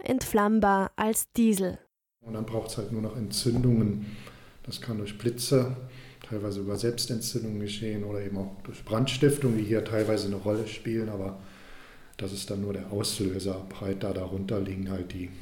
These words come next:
Speaker 2: durch die extremen Witterungsverhältnisse vorbereitete, äh, Ausgangs-, klimatische Ausgangssituation sozusagen.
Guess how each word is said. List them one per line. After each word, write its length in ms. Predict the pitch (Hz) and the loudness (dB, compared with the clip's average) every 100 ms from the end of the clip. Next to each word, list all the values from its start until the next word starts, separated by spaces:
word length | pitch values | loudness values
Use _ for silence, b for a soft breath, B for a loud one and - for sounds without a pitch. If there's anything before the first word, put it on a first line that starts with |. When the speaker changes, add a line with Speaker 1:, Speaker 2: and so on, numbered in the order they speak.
| - B B B B B | -16 B B B B B
Speaker 2:
durch 320 | - 98 - - | -2 -2 -2 -2
die 240 | 98 95 - - - B B B B B B B - | -2 -2 -6 -14 -18 B B B B B B B -12
extremen 560 | - - - 127 127 98 | -2 0 4 6 6 6
Witterungsverhältnisse 1000 | 127 131 107 - - 101 110 107 110 - | 6 6 6 2 0 4 4 2 -2 -4
vorbereitete, 1000 | - 113 113 110 104 98 104 - 98 92 - - b b b b b b b | 2 2 4 2 2 2 0 0 0 -2 -8 -14 b b b b b b b
äh, 80 | 120 | -6
Ausgangs-, 720 | 104 113 - 120 107 - - | 0 0 4 4 2 -2 -4
klimatische 560 | - 101 107 - 98 98 | -4 -4 -4 -4 -6 -4
Ausgangssituation 1120 | 107 - 101 95 104 95 98 92 - 95 87 | -2 -2 -2 -2 -4 -6 -8 -8 -6 -6 -6
sozusagen. 560 | 85 85 107 98 85 | -8 -8 -8 -6 -8